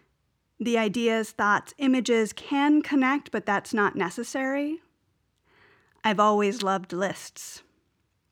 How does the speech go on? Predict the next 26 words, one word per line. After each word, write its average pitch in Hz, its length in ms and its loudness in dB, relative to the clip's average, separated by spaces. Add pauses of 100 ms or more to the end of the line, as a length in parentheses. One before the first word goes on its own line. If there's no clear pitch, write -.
(1120)
The 247 80 -2
century 254 580 4
can 240 200 0
be 233 100 0
a 208 100 2
way 202 320 0
to 208 120 -4
explore 208 580 -2
what 196 140 -2
we 190 120 -4
remember 247 760 2
and 190 260 -4
notice 214 420 0
about 185 260 -4
our 175 140 -4
lives, 254 600 0
but 214 240 0 (380)
also 285 420 2
what's 240 260 -2
going 226 320 2
on 202 360 4
in 175 340 0
China, 302 680 2
in 220 180 0
the 196 80 0
Ukraine, 247 880 0